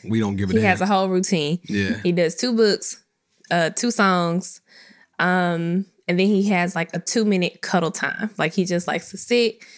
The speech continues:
Speaker 2: and lay on one of us for two minutes. And then he
Speaker 1: Mm-hmm.
Speaker 2: gets in bed. And so he went
Speaker 1: That's
Speaker 2: through
Speaker 1: the
Speaker 2: this
Speaker 1: routine.
Speaker 2: period. Like, he's been going through this period where I read the book,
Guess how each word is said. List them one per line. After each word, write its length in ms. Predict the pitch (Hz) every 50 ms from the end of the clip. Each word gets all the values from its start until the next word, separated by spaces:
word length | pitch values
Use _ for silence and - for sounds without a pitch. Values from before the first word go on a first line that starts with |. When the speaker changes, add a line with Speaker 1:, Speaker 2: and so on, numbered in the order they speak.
| - _ _ -
Speaker 2:
and 120 | - 156 170
lay 160 | 180 190 190
on 100 | 190 185
one 120 | 185 180 180
of 120 | 180 165
us 420 | 165 165 165 165 165 - - - - _ _ _ _
for 120 | - 147 156
two 200 | - - 165 165
minutes. 500 | 160 147 - - - - - - - - _ _ _ _ - -
And 180 | - - - 92
then 80 | - 147
he 60 | 160 175
Speaker 1:
Mm-hmm. 80 | 175
Speaker 2:
gets 180 | 170 175 170 -
in 160 | 196 208 226
bed. 240 | 254 254 214 - - - - - - - - - - - - - - _ - _
And 200 | - 165 170 185
so 720 | 190 - 196 190 180 180 180 180 170 165 160 160 165 190 - - _ _ _ _
he 160 | - 196 190
went 240 | 190 196 220 226 -
Speaker 1:
That's 80 | 240
Speaker 2:
through 80 | 240 226
Speaker 1:
the 60 | 220
Speaker 2:
this 80 | 220 226
Speaker 1:
routine. 180 | 120 - 302 277
Speaker 2:
period. 320 | 277 294 302 - - 208
Like, 200 | 196 185 185 208
he's 220 | 220 233 240 240
been 120 | 233 220 196
going 160 | 214 220 226
through 120 | 233 233 220
this 100 | 226 226
period 320 | - 277 285 277 233 196
where 220 | 185 180 175 175 170 - -
I 120 | 165 180
read 220 | 196 220 233 240
the 40 | - -
book, 280 | 208 208 208 196 -